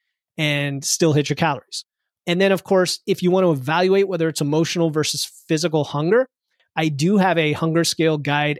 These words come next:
and diary that you can find at wits and weights dot com slash free.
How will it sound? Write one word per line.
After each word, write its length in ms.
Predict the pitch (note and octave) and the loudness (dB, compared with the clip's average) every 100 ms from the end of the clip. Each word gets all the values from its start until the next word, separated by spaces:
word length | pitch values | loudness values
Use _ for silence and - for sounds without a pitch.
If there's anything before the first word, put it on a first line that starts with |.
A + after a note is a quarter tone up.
| - | -8
and 260 | C#3 B2+ | -12 -8
diary 680 | D3+ E3+ F#3 D3+ C#3 F#3+ A#3 _ _ _ _ - | -2 0 2 2 0 -2 -4 _ _ _ _ -2
that 160 | E3 | -2
you 140 | E3+ D#3+ | -2 -2
can 140 | E3 | -2
find 300 | - D#3+ D3 | 0 0 0
at 100 | D3+ | 0
wits 180 | D#3+ - | 0 2
and 80 | D#3 | 2
weights 180 | D#3 E3+ | 2 0
dot 120 | D3 | 0
com 200 | D#3+ C#3 | -2 -2
slash 300 | - B2+ - | -2 -4 -6
free. 600 | - - F3 C#3 E3+ | -8 0 2 2 0